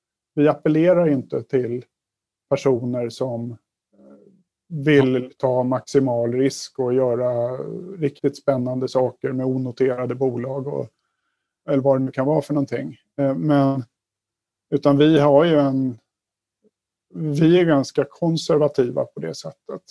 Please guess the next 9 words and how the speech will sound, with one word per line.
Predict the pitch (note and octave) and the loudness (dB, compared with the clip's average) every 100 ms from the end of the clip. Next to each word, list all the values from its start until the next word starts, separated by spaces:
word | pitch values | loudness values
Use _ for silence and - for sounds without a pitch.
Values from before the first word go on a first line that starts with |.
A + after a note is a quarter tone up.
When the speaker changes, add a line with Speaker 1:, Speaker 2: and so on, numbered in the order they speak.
| - G3 | -18 -10
Speaker 1:
Alltså, | C3+ D#3+ | -8 -4
vi, | D3+ D3 C#3+ C#3+ _ _ _ _ _ _ _ _ _ - - | -2 0 0 -4 _ _ _ _ _ _ _ _ _ -20 -6
in-, | D#3+ D3 | 0 2
det | D3 | 2
betyder | D#3 F#3 D#3+ | 2 4 4
inte | C3+ C#3+ C3+ | 4 4 2
att | A#2 | 2
vi | C#3 B2+ | 0 0
inte, | C3 A#2+ _ C3+ B2 B2 | 0 -4 _ -6 -4 -6